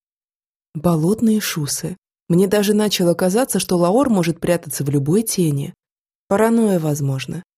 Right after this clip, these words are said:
Он и вовсе ещё не в курсе о том, что принудительно стал участником налогообложения,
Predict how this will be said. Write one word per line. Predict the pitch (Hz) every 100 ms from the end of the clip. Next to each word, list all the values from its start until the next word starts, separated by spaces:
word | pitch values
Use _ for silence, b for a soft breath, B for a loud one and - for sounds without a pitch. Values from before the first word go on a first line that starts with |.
| _ _
Он | 254 285
и | 254 247
вовсе | 277 285 -
ещё | 185 -
не | 196 214
в |
курсе | - 220 - 156
о | 147
том, | 147 220 277 - _ -
что | - 208
принудительно | 220 226 226 311 294 220
стал | 196 214 233
участником | - 226 269 269 240 214
налогообложения, | 170 180 220 220 220 202 208 190 139 135 165